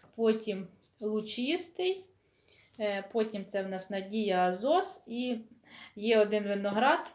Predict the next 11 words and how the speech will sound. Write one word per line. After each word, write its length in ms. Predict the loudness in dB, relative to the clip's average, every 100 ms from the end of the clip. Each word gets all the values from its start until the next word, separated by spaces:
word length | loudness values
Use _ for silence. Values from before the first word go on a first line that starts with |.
| -8
який 640 | -4 -4 -2 -2 -2 -2 -12 _ _ _ -20 -20 -20 -20 -6
без 280 | 2 2
назви, 400 | 4 0 0 -2
так 300 | -2 -2 -2
як 220 | -2 -4 -6 -14
бірочку, 600 | -4 0 2 0 -4 -8
коли 280 | -2 2 2
ми 140 | 2
сюди 280 | -2 0 0
переїхали, 760 | 2 2 2 0 -2 2 2 2
купили, 640 | -6 -6 0 2 2